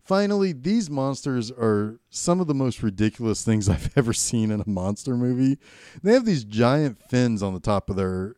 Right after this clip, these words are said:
and, like, the top and the sides of their heads with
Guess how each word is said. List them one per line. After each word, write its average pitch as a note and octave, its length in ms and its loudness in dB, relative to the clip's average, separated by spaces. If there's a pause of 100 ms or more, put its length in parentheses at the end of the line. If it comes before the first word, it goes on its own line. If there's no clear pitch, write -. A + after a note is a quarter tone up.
and, A#2 420 0
like, G2+ 220 -2
the A2 100 -6
top A#2+ 380 2
and G#2 80 -2
the G2 40 -4
sides G#2 460 0
of F2+ 80 -6
their E2+ 200 -4
heads F2 520 -2 (400)
with C3+ 220 8